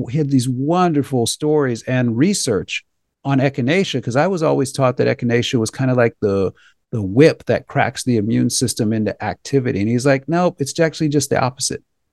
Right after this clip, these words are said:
It's an adaptogen. It's an immunological adaptogen." And so it was, like, just this mind-blowing thing where I was like, you know, you start listening to people talk about herbs and, you know, the love that they have for herbs.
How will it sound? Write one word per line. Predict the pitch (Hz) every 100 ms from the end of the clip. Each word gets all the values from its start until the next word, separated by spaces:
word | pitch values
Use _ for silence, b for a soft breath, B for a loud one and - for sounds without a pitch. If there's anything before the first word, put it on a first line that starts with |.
| _
It's | 131 -
an | 123
adaptogen. | 101 147 170 - - 76 - - -
It's | 123 135
an | 117
immunological | - 123 165 175 156 135 135 139 147 135 120
adaptogen." | 104 117 123 - 87 - - - _ _ _ _ -
And | 123
so | - 139 135
it | 110
was, | 117 110
like, | 127 123
just | - 139 156
this | 135 123
mind-blowing | 120 139 180 190 151 151 143 120
thing | - 160 160 120
where | 113 117
I |
was | 120 127
like, | 113 - _ _ _ _
you | 135
know, | 131
you | 120
start | - 175 135
listening | 147 151 165 147
to |
people | 139 151 120
talk | - 131 131
about | 135 123 -
herbs | 107 120 143 - -
and, | 127 117 110 92
you | 98 110
know, | 98
the | 92
love | 104 113 123
that | 123 120
they | 117
have | 104 123 120
for | 104
herbs. | 113 131 143